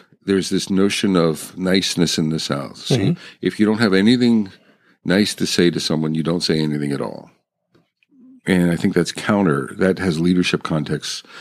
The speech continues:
Speaker 1: but also has team context. And I, I actually don't think that's the, sometimes I think the kindest thing that we could do to someone as a leader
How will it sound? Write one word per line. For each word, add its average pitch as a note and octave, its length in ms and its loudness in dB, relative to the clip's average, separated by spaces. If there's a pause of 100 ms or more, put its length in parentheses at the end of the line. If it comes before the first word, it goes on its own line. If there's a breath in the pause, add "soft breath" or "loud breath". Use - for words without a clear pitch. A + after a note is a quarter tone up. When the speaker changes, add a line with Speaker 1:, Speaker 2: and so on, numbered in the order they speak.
Speaker 1:
but - 120 -2
also D#2+ 220 2
has D#2 120 0
team D#2 240 0
context. C#2 560 -6 (440 soft breath)
And F#2+ 160 2
I, F#2+ 140 2 (100)
I F#2+ 120 -2
actually A2 360 2
don't - 380 0
think G#2 300 0
that's - 540 -2
the, - 140 -2
sometimes C3 560 2
I G2+ 100 4
think G2+ 200 0
the F#2+ 120 0
kindest G#2+ 600 -2
thing G2 300 0 (420 loud breath)
that E2 140 2
we F2+ 120 2
could F2 180 0
do E2+ 160 2
to D2+ 100 -6
someone D#2 340 0
as D2+ 140 -2
a E2 60 -2
leader D2+ 500 -2